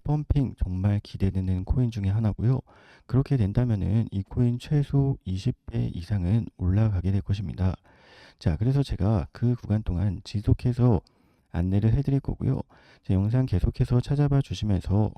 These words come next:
구독과 좋아요 한 번씩 눌러봐 주시면 좋을 것 같고요. 자, 그리고 제가 이 월러스 코인을 포함해서 다른 코인들도 굉장히 많은 수익 내고 있는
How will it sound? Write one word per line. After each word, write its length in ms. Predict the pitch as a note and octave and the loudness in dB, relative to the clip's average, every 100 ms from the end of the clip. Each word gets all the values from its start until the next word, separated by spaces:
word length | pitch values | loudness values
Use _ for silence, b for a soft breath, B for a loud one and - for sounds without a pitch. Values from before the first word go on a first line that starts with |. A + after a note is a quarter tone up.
| - | -10
구독과 560 | - G#2 - G2+ G2+ | 0 0 2 2 0
좋아요 480 | - F#2 F2 G2 G2 - b b b | 0 0 2 2 0 -2 b b b
한 140 | - | -2
번씩 380 | C#3 C#3 - C3 | 2 2 2 0
눌러봐 340 | G#2+ F#2+ A#2 A#2 | 2 4 4 4
주시면 460 | A2+ - G2+ G2+ | 2 -2 0 0
좋을 200 | G2+ F#2 | 2 2
것 140 | F#2 - | 2 0
같고요. 400 | C#2 - A2+ A#2 - B B B - | -6 -2 0 0 -4 B B B -4
자, 140 | F2+ | -4
그리고 240 | - C3+ C#3 | 0 2 4
제가 280 | A2+ F#2+ G#2 | 2 2 2
이 140 | F2+ | 0
월러스 560 | D#2 F2 A2+ C3 - C3 | 0 2 4 2 -2 -6
코인을 420 | - C3+ B2+ B2+ | 0 2 2 0
포함해서 680 | - C3+ B2+ F#2+ G2 G2 G2 | 0 0 0 0 2 2 0
다른 320 | - E2+ G2+ | -2 -2 -2
코인들도 720 | A#2+ C3+ C3+ C3 A#2 G2 A2+ F2 b b _ | 0 0 2 2 2 2 2 0 b b _
굉장히 640 | G2+ G2+ A2 A2 A2+ G#2+ - | -4 0 2 2 2 -2 -4
많은 400 | E2 E2+ A2+ B2 | -4 0 0 0
수익 240 | - C3 | -2 -2
내고 300 | B2+ A2+ A#2 | 0 0 0
있는 360 | A2 G2 A2+ | 0 0 -2